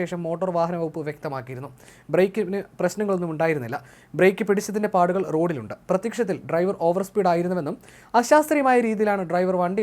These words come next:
വളവിൽ വെച്ച് തിരിച്ചതെന്നും എൻഫോഴ്സ്മെന്റ് ആർ ടി ഒ റിയാസ് വ്യക്തമാക്കി. സ്കൂൾ ബസ് അപകടത്തിന് കാരണം വാഹനത്തിന് നിയന്ത്രണം നഷ്ടമായതാണെന്ന് സി സി ടി വി ദൃശ്യങ്ങളിലും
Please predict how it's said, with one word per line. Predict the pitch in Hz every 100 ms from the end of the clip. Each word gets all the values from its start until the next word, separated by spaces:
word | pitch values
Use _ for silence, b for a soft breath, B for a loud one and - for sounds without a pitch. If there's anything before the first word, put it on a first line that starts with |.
| 190
വളവിൽ | 180 214 196
വെച്ച് | 190 185
തിരിച്ചതെന്നും | 180 190 190 160 117 B B B 190
എൻഫോഴ്സ്മെന്റ് | 196 214 214 202 - 180
ആർ | 185
ടി | 160 -
ഒ | - 147
റിയാസ് | 180 185 156
വ്യക്തമാക്കി. | - 135 123 156 - b b b b
സ്കൂൾ | - 285 330 320
ബസ് | 320 254
അപകടത്തിന് | 262 262 254 247 233
കാരണം | 220 214 190
വാഹനത്തിന് | 190 220 226 220 190
നിയന്ത്രണം | 196 202 208 190
നഷ്ടമായതാണെന്ന് | 202 185 175 180 170 143 -
സി | 180 180
സി | 202
ടി | 202
വി | 180
ദൃശ്യങ്ങളിലും | 175 190 185 180